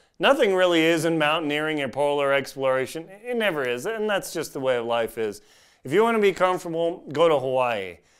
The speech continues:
But if you want real adventure, you gotta go to the extremes.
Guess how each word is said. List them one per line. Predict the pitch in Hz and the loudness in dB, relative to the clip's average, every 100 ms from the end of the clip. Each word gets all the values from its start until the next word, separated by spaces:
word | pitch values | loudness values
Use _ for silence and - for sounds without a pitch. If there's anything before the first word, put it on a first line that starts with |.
| _ - | _ -2
But | 139 | 0
if | 143 | 2
you | 185 | 2
want | 190 185 160 | 2 2 2
real | 160 156 | 0 0
adventure, | 139 151 185 185 190 190 165 - _ _ _ _ _ _ _ _ _ | 0 0 -2 0 -2 -2 -6 -14 _ _ _ _ _ _ _ _ _
you | 120 117 | -12 -4
gotta | 135 139 135 | 0 0 0
go | 123 131 131 | -2 -2 -2
to | 127 113 | -6 -8
the | 117 | -6
extremes. | 104 - - 95 90 80 73 _ _ _ | -8 -10 -16 -16 -16 -20 -20 _ _ _